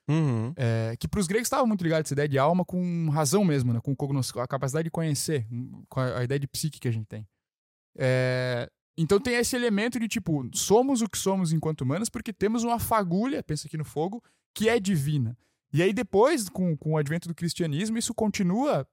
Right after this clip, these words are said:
Speaker 2: sendo importante porque a gente tem aquela ideia na Bíblia de que o homem é feito à imagem e semelhança de Deus. Então é como
Speaker 1: Uhum.
Speaker 2: se Deus estivesse colocando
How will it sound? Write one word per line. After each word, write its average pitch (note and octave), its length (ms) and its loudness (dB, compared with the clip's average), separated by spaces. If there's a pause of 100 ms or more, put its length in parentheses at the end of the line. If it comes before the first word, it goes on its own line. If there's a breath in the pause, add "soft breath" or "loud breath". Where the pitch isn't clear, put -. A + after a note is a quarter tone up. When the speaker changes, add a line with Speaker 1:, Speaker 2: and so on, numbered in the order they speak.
(100)
Speaker 2:
sendo D#3+ 540 -2
importante D3 520 -2
porque G#3 220 -8
a G#3+ 60 -2
gente A3+ 200 -8
tem A#3+ 200 -4
aquela F#3+ 280 -6
ideia C#3+ 240 -2
na E3+ 140 -4
Bíblia D#3+ 260 -6
de G3+ 120 -8
que - 120 -8
o E3+ 40 2
homem G3+ 240 0
é F#3 60 -2
feito E3 380 -4
à G3+ 60 2
imagem F#3 460 0
e - 20 0
semelhança A#3+ 680 0
de E3 120 0
Deus. A#2+ 400 0
Então F3 180 4
é F#3 40 4
como C3 160 2
Speaker 1:
Uhum. G#3 80 4
Speaker 2:
se E3+ 100 -2
Deus G3 180 0
estivesse G#3+ 340 -4
colocando A3+ 520 -2